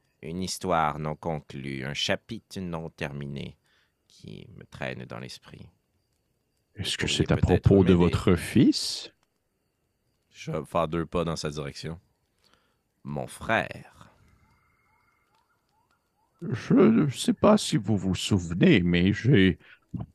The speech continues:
Speaker 2: tout récemment, et je m'en excuse également, je voulais bien faire, longer mon regard dans le vôtre pour prendre la forme de votre père en tentant de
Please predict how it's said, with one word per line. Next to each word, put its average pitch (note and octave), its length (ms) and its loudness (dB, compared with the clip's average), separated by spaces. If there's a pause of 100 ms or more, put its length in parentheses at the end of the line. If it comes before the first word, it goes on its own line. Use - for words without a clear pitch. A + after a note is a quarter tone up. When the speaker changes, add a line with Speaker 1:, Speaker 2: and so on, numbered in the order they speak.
(120)
Speaker 2:
tout A#3+ 160 4
récemment, G#2+ 840 0 (640)
et F2 140 -2
je D#2+ 180 -2
m'en F2 140 0
excuse F#2 540 -2
également, F#2 500 0
je F#2+ 160 -4
voulais D#2 300 -8
bien E2+ 240 -4
faire, - 600 0 (920)
longer G2 560 4
mon E2+ 180 -2
regard F2 600 0
dans D#2 140 -6
le D#2 100 -4
vôtre F#2+ 580 -2
pour G#2+ 240 -4
prendre G#2+ 400 -2
la G#2 140 2
forme A#2+ 320 -2
de F2 80 2
votre F2+ 340 -2
père A2 640 0
en G#2+ 160 -6
tentant G2+ 540 -4
de E2+ 300 -4